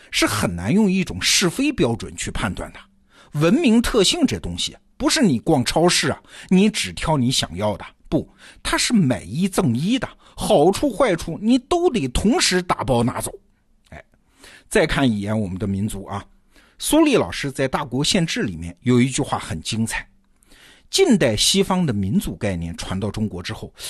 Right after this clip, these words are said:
哎，中国人总觉得哪儿有点不太对劲啊。苏立老师这句话就把这种不太对劲的感觉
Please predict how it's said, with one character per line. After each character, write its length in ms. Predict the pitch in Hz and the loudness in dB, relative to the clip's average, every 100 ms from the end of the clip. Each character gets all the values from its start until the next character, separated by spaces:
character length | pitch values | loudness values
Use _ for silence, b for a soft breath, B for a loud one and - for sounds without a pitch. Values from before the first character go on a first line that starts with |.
| B - | B 0
哎， 100 | 392 | 0
中 160 | 370 381 | 2 0
国 100 | 294 | 2
人 120 | 240 | 2
总 200 | 262 - | 0 -4
觉 220 | - 101 143 | -4 -6 -2
得 140 | 254 | -2
哪 100 | 139 | -2
儿 160 | 87 180 | -2 -4
有 160 | 156 | -2
点 120 | 202 - | -4 -4
不 80 | - | -6
太 160 | 127 214 | -2 0
对 120 | 233 | 2
劲 140 | 208 339 - _ | 2 0 -2 _
啊。 180 | - 90 B B B B | -10 -10 B B B B
苏 220 | - 247 | 0 2
立 120 | 240 | 4
老 160 | 180 139 | 6 4
师 160 | - 165 | 2 2
这 180 | 175 | 2
句 80 | 143 | 2
话 240 | 143 151 - - | 0 -2 -2 -2
就 160 | 127 | -2
把 160 | 95 92 | 0 -4
这 160 | - 107 | -4 -4
种 180 | 98 - | -4 -2
不 80 | 208 | 0
太 180 | 190 156 | 0 0
对 160 | 185 | 0
劲 180 | 165 254 | 0 0
的 80 | 131 | 0
感 220 | 101 87 | -4 -8
觉 260 | 90 90 | -10 -12